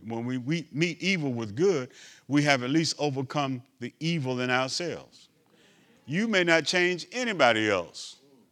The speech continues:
but you. <laughs>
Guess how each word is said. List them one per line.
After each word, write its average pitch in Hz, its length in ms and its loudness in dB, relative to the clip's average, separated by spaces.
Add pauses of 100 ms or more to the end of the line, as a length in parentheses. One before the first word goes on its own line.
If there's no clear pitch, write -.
(560)
but 120 280 4
you. 110 160 0 (1300)
<laughs> 135 380 -2